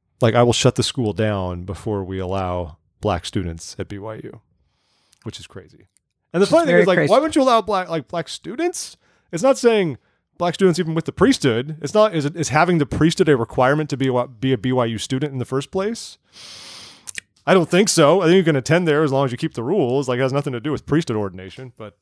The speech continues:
Speaker 1: uh,
Speaker 2: <sighs> It's a different world.
Speaker 1: I know, right?
Speaker 2: Different
Speaker 1: Isn't it?
Speaker 2: generations. And
Speaker 1: I'm thankful for President Kimball. He, he was a firebrand, and it's amazing what, uh, it is funny. This is, once again,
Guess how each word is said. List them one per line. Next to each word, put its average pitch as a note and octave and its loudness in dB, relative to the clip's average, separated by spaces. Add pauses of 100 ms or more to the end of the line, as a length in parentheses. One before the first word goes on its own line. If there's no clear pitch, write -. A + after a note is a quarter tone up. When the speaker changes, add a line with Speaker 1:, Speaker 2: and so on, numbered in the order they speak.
Speaker 1:
uh, G2+ -12
Speaker 2:
<sighs> - -20 (1500)
It's - -20
a D#3+ -12
different - 0
world. F3+ 4
Speaker 1:
I B2 0
know, C#3+ 2
right? G#2 -2
Speaker 2:
Different C3 0
Speaker 1:
Isn't C3 -4
it? A#2+ -8
Speaker 2:
generations. E3 0
And - -8 (1600)
Speaker 1:
I'm F3+ 2
thankful D4 2
for F#3 0
President C3+ 2
Kimball. G#2+ -4 (120)
He, G3 2 (100)
he A3 4
was B3+ 2
a C#3 2
firebrand, G2 0
and A2+ -8
it's C#3 -8
amazing A2 -6
what, F#2+ -14
uh, F2+ -12 (380)
it F3 2
is A3+ 6
funny. D#3 4
This C#3+ -2
is, A2+ -2
once B2 -6
again, F#2+ -8